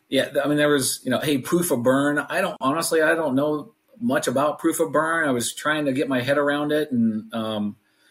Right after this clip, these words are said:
you know, maybe, I don't know how much you've, you understand proof of burn, but I don't understand it a whole lot. Um, you know, proof of activity, it's another one.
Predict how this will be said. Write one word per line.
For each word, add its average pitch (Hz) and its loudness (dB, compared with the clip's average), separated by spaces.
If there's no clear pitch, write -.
you 139 4
know, 127 6
maybe, 131 2
I 127 0
don't 131 2
know 123 0
how 127 -2
much 120 -2
you've, 127 -2
you 143 0
understand 110 -2
proof 110 -4
of 107 -4
burn, 113 0
but 110 0
I 123 2
don't 120 -4
understand 113 -4
it 104 -8
a 104 -4
whole 113 -2
lot. 101 -4
Um, 104 -6
you 120 -6
know, 101 -4
proof 147 -2
of 123 -2
activity, 151 -2
it's - -8
another 127 0
one. 147 -4